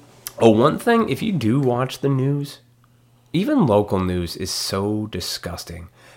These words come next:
The article that I found, th-, this is my local town, guys. This is the town I live in. Even their news source is so manipulative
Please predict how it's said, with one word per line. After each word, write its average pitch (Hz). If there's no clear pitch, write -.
The 147
article 190
that 120
I 104
found, 101
th-, 98
this 143
is 190
my 185
local 95
town, 82
guys. 78
This 113
is 139
the 147
town 92
I 90
live 85
in. 85
Even 156
their 101
news 95
source 87
is 92
so 113
manipulative 92